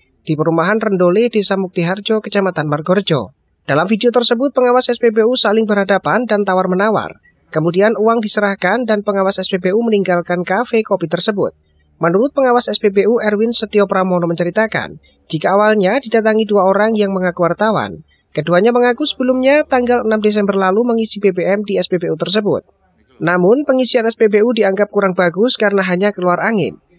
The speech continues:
Kemudian mereka mengancam akan memberitakan dan memviralkan di medsos jika tidak diberi uang lima juta rupiah. Namun, karena merasa benar, pihak S P B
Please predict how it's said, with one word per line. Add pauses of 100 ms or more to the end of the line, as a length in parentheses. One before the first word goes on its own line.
Kemudian
mereka
mengancam
akan
memberitakan
dan
memviralkan
di
medsos
jika
tidak
diberi
uang
lima
juta
rupiah. (560)
Namun,
karena
merasa
benar,
pihak
S
P
B